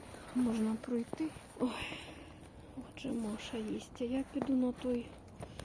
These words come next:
кут до іншого підвалу.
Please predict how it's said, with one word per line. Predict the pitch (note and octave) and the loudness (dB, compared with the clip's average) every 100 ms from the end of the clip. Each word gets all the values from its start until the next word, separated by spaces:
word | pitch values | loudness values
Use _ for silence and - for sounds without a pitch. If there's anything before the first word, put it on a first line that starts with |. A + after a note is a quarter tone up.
| - - | -10 -8
кут | - E4+ F4 - - - - - - - - | 6 6 6 2 -8 -10 -12 -14 -14 -14 -4
до | A#3 C4+ - | 4 6 10
іншого | C#4 D#4 D4+ - C#4 C#4+ C#4 - - - - - | 12 12 10 2 4 4 2 -4 -12 -10 -10 -2
підвалу. | C#4 A#3+ G#3 F#3+ F#3+ | 0 0 0 0 2